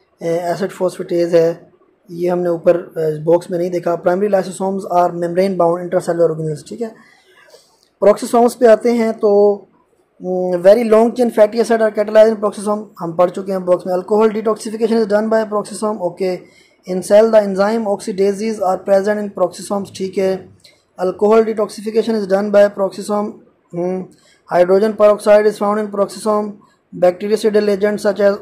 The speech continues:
oxygen and hydrogen peroxide are produced in neutrophils from peroxisome। देखें जी, वही बॉक्स वाली चीज़ें रिपीट हुई हैं, बॉक्स जो है वो आपने लाजमी कर लेने हैं।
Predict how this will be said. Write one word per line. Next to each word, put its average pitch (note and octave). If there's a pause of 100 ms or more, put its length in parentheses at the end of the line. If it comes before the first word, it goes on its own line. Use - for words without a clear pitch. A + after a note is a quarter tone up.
(140)
oxygen F#3+
and G3
hydrogen G3
peroxide G3
are F#3+
produced G3
in G3+
neutrophils G3
from G3 (840)
peroxisome। E3+ (640)
देखें G3
जी, A3
वही G#3
बॉक्स G3
वाली G3+
चीज़ें F#3+
रिपीट F3+
हुई F3+
हैं, F#3+
बॉक्स G#3
जो G3+
है F#3
वो F#3
आपने F3
लाजमी D#3+
कर D3
लेने C3+
हैं। C3